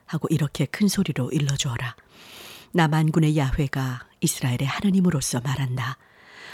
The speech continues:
너희는 생활 태도를 고쳐라. 그래야 나는 너희를 여기에서 살게 하리라. 이것은 야훼의 성전이다. 야훼의 성전이다. 야훼의 성전이다." 한다마는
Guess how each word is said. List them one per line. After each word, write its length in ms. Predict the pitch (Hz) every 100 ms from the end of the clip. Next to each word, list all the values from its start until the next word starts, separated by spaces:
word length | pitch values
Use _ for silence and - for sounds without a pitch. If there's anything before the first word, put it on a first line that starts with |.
| - 190
너희는 340 | 180 175 180
생활 400 | 170 208 202 185
태도를 460 | - - 190 165 127
고쳐라. 520 | 160 - 127 123 - - _ _ _ _
그래야 580 | - 135 127 127 127 -
나는 320 | - 143 147 151
너희를 480 | 147 - 151 151
여기에서 480 | 156 147 175 143 156
살게 340 | - 160 147 147
하리라. 460 | 147 139 123 123 - - - - - - - -
이것은 520 | 190 185 - 202 165
야훼의 420 | 147 170 - 123
성전이다. 760 | - 175 165 175 147 127 127 - - - - _ _ -
야훼의 360 | 131 127 120
성전이다. 840 | - 143 131 127 127 135 127 - _ _ _ _ -
야훼의 460 | 160 147 151 123
성전이다." 760 | 120 175 175 160 151 127 - 120 _ - -
한다마는 540 | 185 147 147 139 139